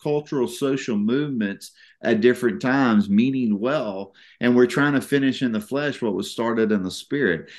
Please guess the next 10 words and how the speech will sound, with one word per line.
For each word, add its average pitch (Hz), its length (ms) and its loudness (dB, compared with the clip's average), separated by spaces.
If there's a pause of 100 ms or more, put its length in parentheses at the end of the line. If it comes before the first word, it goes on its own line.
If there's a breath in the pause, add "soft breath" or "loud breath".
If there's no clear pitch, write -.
(160 loud breath)
The 107 120 2
power 185 800 2
to 127 120 0
do 135 420 4
these 117 260 4
great 131 340 0
social, 117 680 -2 (240 loud breath)
uh, 110 160 0
movements 110 840 -2 (380)
is 151 540 4